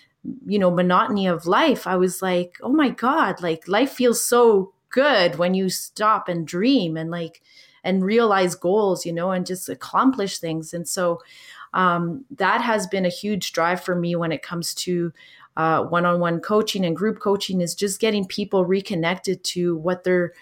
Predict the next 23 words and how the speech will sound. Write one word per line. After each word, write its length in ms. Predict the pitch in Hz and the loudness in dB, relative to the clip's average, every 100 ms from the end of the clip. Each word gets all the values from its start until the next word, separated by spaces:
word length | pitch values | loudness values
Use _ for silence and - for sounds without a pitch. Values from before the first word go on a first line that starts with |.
| - - _ _ _ _ | -20 -20 _ _ _ _
big 300 | 202 202 170 | 4 4 2
dreams 420 | - 190 196 190 | -2 0 2 2
or 60 | 175 | 0
vision 420 | 160 190 190 190 | 2 4 4 0
for 160 | 180 180 | -2 -2
themselves 540 | 165 160 160 165 165 | -2 -2 0 0 0
in 140 | 165 156 | -2 0
life 320 | 147 202 - | -2 -2 0
is, 260 | 302 359 | 0 0
because 500 | - 185 180 170 165 - | -4 -6 -2 0 0 -4
so 260 | - 196 | -2 0
many 220 | 196 190 185 | 2 0 -2
people 340 | 202 190 180 | -4 -2 0
have 240 | 175 160 | 0 -4
fallen 400 | - 180 190 185 170 | -4 0 2 2 0
into 220 | 165 - | -2 -6
that 220 | 156 143 | -6 -6
pattern 440 | - 196 208 185 175 | -2 0 0 0 -2
of 240 | 170 156 - - - _ _ _ | -4 -8 -16 -20 -20 _ _ _
being 320 | 170 175 175 | -2 0 0
in 160 | 170 165 | 0 2
the 100 | 165 | 0
day-to-day 920 | 165 160 156 143 175 196 151 147 | 2 0 0 -2 2 4 4 0